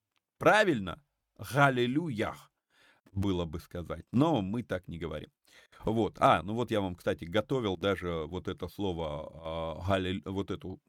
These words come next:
фразу, по сути дела, "галилюях". То есть я вам её готовил, чтобы так показать.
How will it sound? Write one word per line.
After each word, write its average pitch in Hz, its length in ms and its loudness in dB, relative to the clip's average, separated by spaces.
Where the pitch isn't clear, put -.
фразу, 92 520 0
по 71 160 -14
сути - 260 -18
дела, 80 300 -14
"галилюях". 90 760 -2
То 90 80 -8
есть 87 120 -10
я 92 120 -2
вам 90 180 -2
её 87 140 -4
готовил, 87 360 -6
чтобы 76 280 -14
так - 200 -14
показать. 76 360 -20